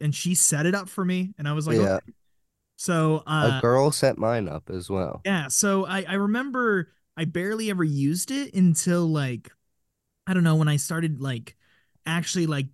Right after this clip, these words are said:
Speaker 1: staying out of the house more, going to, like, the mall and stuff and being like, "Oh, this is nice." But watching the movie last night, I didn't really think of it as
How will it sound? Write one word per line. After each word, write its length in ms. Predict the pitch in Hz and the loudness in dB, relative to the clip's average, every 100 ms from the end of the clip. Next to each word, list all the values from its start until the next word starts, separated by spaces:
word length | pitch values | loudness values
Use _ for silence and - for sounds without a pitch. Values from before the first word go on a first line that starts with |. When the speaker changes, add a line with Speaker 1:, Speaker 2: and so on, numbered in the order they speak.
| - | -10
Speaker 1:
staying 460 | 147 - 170 165 | -8 -2 0 0
out 100 | 156 | 0
of 60 | 156 | -2
the 60 | 139 | -4
house 400 | - 147 147 - | -4 -2 0 0
more, 240 | 147 143 | 0 0
going 300 | 139 139 139 | -2 -2 -4
to, 80 | 135 | -4
like, 160 | 123 127 | -6 -6
the 80 | 120 | -6
mall 400 | 123 123 135 147 | -4 -2 0 0
and 120 | 143 | 0
stuff 340 | - 147 147 | -2 -2 -2
and 140 | 143 127 | -2 -2
being 220 | 135 135 | 0 0
like, 200 | 127 127 | -2 -6
"Oh, 220 | 214 208 | -4 -2
this 240 | 143 180 254 | -2 -2 -4
is 120 | 185 | -2
nice." 500 | 147 131 147 - - - | -2 -2 -2 -2 -4 -2
But 280 | 185 156 - _ _ _ _ _ 175 | 0 0 -8 _ _ _ _ _ 0
watching 440 | 165 254 330 349 | 2 2 -2 -2
the 60 | 254 | 4
movie 280 | 190 180 160 | 4 4 2
last 320 | 139 147 156 | 0 -2 -4
night, 180 | 139 117 | -6 -4
I 80 | 143 | -6
didn't 300 | 139 214 285 | -4 -4 -4
really 260 | 254 233 180 | -2 0 -2
think 340 | - 165 160 | -2 0 0
of 100 | 156 | 0
it 160 | 160 - | -2 -2
as 440 | 139 127 123 - | -4 -4 -4 -6